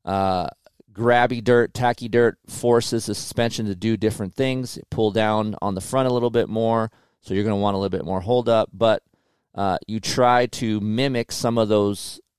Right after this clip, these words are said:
those track conditions out here on the West Coast, and then, uh, hopefully that will work, um,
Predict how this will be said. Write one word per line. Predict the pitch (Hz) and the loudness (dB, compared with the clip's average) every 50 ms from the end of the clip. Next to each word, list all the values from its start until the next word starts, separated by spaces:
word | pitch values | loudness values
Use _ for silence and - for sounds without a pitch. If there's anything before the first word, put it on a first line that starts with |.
| _ - | _ -6
those | 107 107 - | -4 -4 -4
track | - - 135 120 117 - | -2 0 2 2 2 0
conditions | - 117 104 107 110 - 113 101 101 98 | -2 -2 -2 -2 0 0 -2 -4 -2 0
out | 98 92 - | 0 0 0
here | - 107 - 113 110 107 101 | -2 -6 -6 -4 -2 0 0
on | 95 92 | 0 0
the | 92 92 | -2 -2
West | 90 92 90 - - | -2 -2 -2 -4 -4
Coast, | - 139 135 127 127 123 - - - - - _ _ _ _ _ _ _ | 0 2 2 4 2 2 -2 -8 -16 -18 -20 _ _ _ _ _ _ _
and | - 92 98 101 104 | -10 -6 -4 -2 0
then, | 107 104 104 101 101 98 | 0 0 0 0 -2 0
uh, | 95 95 95 87 87 90 | 0 0 0 -2 -2 -6
hopefully | 95 - 120 113 - - 107 104 101 101 101 | -4 -4 -4 -4 -4 -4 -4 -2 -2 -2 -2
that | 90 101 101 101 87 - | 0 2 2 2 2 0
will | - 107 98 | 0 -2 0
work, | 87 95 98 98 95 - - - - - _ _ _ _ _ _ _ _ - | 0 0 0 0 -2 -4 -8 -14 -16 -16 _ _ _ _ _ _ _ _ -8
um, | 87 95 95 90 90 90 87 - | -6 -4 -2 -2 -4 -4 -6 -10